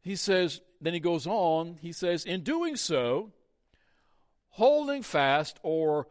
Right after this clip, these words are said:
holding forth the word of life, so that," Paul goes on to say, "so that I may rejoice in the day of Christ, that I have not run in vain or labored in vain." Let's take, first of all, that,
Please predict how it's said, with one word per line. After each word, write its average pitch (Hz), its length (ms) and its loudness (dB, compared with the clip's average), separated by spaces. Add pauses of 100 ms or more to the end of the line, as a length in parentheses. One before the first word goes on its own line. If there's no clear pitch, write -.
(200)
holding 269 520 0
forth 160 640 -2
the 151 260 -2
word 208 460 0
of 233 160 -2
life, 151 760 2 (360)
so 254 480 2
that," 156 400 4
Paul 160 240 0
goes 165 220 -2
on 185 160 -2
to 196 80 -6
say, 143 340 2
"so 175 260 -4
that 165 220 2
I 208 280 -2
may 208 280 -6
rejoice 139 1040 -6 (420)
in 175 240 -2
the 147 80 -2
day 170 280 2
of 262 140 0
Christ, 131 460 -2
that 135 120 -2
I 131 100 0
have 120 120 -6
not 214 340 -4
run 123 360 -4 (340)
in 220 240 -2
vain 113 400 -2 (100)
or 151 400 2 (260)
labored 156 600 -2 (280)
in 170 200 -2
vain." 208 380 -2
Let's 135 140 -8
take, 240 360 -4
first 185 240 -2
of 143 80 -10
all, 151 220 2
that, 175 280 0